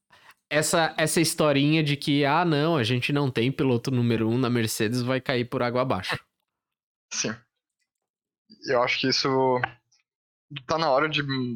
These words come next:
Speaker 2: não digo nem de botar
Speaker 1: O Bottas já tá
Speaker 2: a cara a
Speaker 1: sentindo, né?
Speaker 2: tapa.
Speaker 1: O Bottas já tá sentindo
Speaker 2: Sim.
Speaker 1: que não existe, que, que existe sim essa história de piloto número um, né?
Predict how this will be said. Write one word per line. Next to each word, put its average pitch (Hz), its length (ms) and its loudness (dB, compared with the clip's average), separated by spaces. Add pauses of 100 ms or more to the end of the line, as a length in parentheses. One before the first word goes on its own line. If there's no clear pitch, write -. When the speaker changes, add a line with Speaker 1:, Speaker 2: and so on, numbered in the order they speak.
(680)
Speaker 2:
não 151 120 -4
digo 147 180 -4
nem 151 120 -2
de 175 140 0
botar 143 360 0
Speaker 1:
O 214 40 4
Bottas 240 380 4
já 233 140 4
tá - 0 -
Speaker 2:
a - 20 -4
cara 254 100 2
a 208 40 -2
Speaker 1:
sentindo, 151 580 2
né? 117 120 0
Speaker 2:
tapa. - 120 -4 (380)
Speaker 1:
O 170 80 0
Bottas 214 320 2
já 202 120 2
tá 208 140 0
sentindo 156 460 2
Speaker 2:
Sim. 139 60 2
Speaker 1:
que 151 100 -2
não 143 160 2
existe, 143 460 0
que, 156 340 -2
que 202 140 0
existe 175 520 2
sim 165 240 0
essa 147 200 0
história 139 360 0
de 123 80 -4
piloto 127 380 -2
número 117 320 0
um, 98 200 -4
né? 131 120 -10